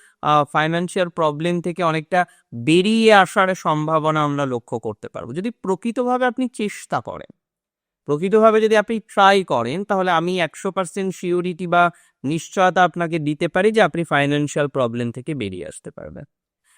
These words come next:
Because তেমন একটা সম্ভাবনা রয়েছে, তেমন একটা অবকাশ রয়েছে যে ফাইন্যান্সিয়াল প্রবলেম আপনার মিনিমাইজ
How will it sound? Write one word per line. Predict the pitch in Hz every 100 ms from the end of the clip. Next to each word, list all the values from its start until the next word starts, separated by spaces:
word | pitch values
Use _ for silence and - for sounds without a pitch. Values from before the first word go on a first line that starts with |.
| -
Because | 139 196 202
তেমন | 175 165 190
একটা | 196 - 208
সম্ভাবনা | - 151 156 170 165 170 170
রয়েছে, | 139 131 147 - - _ _ _
তেমন | - 135 143
একটা | 143 156
অবকাশ | 127 127 127 135 - 117
রয়েছে | 113 127 - - - _ _ _ _ _ _ _
যে | 127
ফাইন্যান্সিয়াল | 123 127 131 143 143 151
প্রবলেম | 143 135 127 135 135
আপনার | 127 135
মিনিমাইজ | 123 117 123 135 135